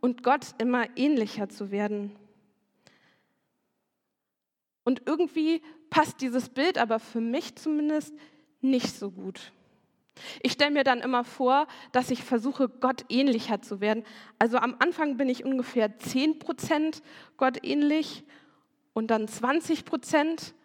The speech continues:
und dann dreißig Prozent. Aber so richtig passt das auch nicht. Ich glaube, wir können uns mit Gott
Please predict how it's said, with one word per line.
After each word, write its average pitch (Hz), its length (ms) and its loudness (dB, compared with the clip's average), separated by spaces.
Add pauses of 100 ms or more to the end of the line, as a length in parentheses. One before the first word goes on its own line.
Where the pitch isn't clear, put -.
(260)
und 247 140 4
dann 233 220 4
dreißig 247 560 0
Prozent. 330 680 -2 (2000)
Aber 233 400 2 (100)
so 254 140 0
richtig 269 360 0
passt - 280 -6
das - 220 -4
auch - 260 2
nicht. 214 340 -6 (1300)
Ich 247 120 0
glaube, 294 260 2
wir 302 120 0
können 294 360 0
uns 262 320 -2
mit 277 320 0
Gott - 400 2